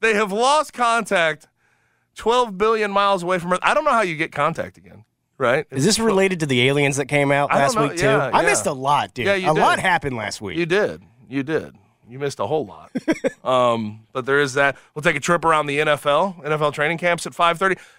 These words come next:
Speaker 1: And I have to do a little, little P S A before I, uh, get into what I'm gonna get to in this first segment with realignment. When it comes to N F L training camps, and even college training camps for that matter, why, content is winning.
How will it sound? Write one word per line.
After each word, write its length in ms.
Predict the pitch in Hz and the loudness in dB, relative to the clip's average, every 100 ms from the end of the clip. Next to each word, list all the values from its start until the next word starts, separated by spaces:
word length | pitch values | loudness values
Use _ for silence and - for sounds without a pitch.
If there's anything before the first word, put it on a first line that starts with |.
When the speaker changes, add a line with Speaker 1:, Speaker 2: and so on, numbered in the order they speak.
| - | 0
Speaker 1:
And 120 | 208 | 2
I 160 | 220 302 | 2 2
have 160 | 302 | -2
to 60 | 196 | -2
do 140 | 165 | -2
a 20 | 170 | 0
little, 300 | 151 147 127 | 0 0 0
little 160 | 143 | -2
P 200 | 113 156 | -2 2
S 160 | 139 - | 2 2
A 320 | 110 120 139 107 | 0 -2 -4 -20
before 280 | 117 131 117 | -12 -2 2
I, 200 | 107 107 | 2 0
uh, 260 | 98 92 92 104 | -2 -4 -12 -10
get 140 | 135 131 | -4 -2
into 120 | 117 | 0
what 140 | 117 | 0
I'm 60 | 104 | 0
gonna 100 | 104 | -4
get 160 | 107 | -8
to 120 | - 104 | -10 -12
in 60 | |
this 100 | 101 | -12
first 260 | - 104 - | -8 -8 -2
segment 260 | 107 98 | -2 -2
with 80 | 98 | -10
realignment. 460 | 98 98 101 104 90 _ _ _ _ _ _ _ | -8 -6 -4 -4 -6 _ _ _ _ _ _ _
When 140 | - 165 | 0 0
it 100 | - | 2
comes 300 | 196 370 - | 0 0 0
to 280 | 180 123 107 _ - | 0 0 -2 _ -6
N 100 | 143 | -2
F 160 | 151 147 | -2 0
L 80 | 123 | -2
training 300 | 131 123 123 | 0 -2 0
camps, 280 | 151 156 | -2 -2
and 80 | 196 | -2
even 220 | 233 185 | -2 -2
college 380 | 117 117 107 113 | 0 0 0 -2
training 260 | - 127 123 | -2 -2 0
camps 240 | 139 127 | -2 -2
for 120 | - | -2
that 120 | 139 131 | -2 2
matter, 260 | 139 147 - _ _ _ _ _ _ _ - | 0 0 -6 _ _ _ _ _ _ _ -6
why, 640 | 147 180 277 311 220 135 | 0 2 2 2 2 0
content 640 | - 220 339 392 247 190 | 0 2 2 2 -2 0
is 180 | 151 107 | -4 -4
winning. 480 | 113 123 165 220 | -4 -2 0 -2